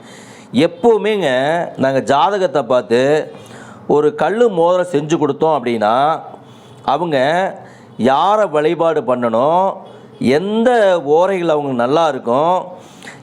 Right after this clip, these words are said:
எந்த திசைகள் நல்லா இருக்கும், எந்த விலங்கு அவங்க வந்து பயன்படுத்தணும், சரிங்களா? திதி, யோகம், கரணம் அப்படின்னு சொல்லுவோம். அப்ப அந்த திதிப்படி, யோகத்தின்படி,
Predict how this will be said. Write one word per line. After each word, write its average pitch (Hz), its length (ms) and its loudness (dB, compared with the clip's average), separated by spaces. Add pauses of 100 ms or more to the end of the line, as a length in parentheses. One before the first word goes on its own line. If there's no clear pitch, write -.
(160)
எந்த 196 140 0 (160)
திசைகள் 190 400 0
நல்லா 139 240 0
இருக்கும், 135 380 0 (440)
எந்த 190 180 0 (200)
விலங்கு 226 420 2
அவங்க 160 200 -4
வந்து 156 240 -2
பயன்படுத்தணும், 131 760 0 (920)
சரிங்களா? 160 280 2 (160)
திதி, 202 280 4 (200)
யோகம், 185 320 0 (140)
கரணம் 160 400 0
அப்படின்னு 131 280 0
சொல்லுவோம். 110 280 0 (680)
அப்ப 202 200 0
அந்த 190 120 -4 (140)
திதிப்படி, 226 500 2 (180)
யோகத்தின்படி, 190 680 0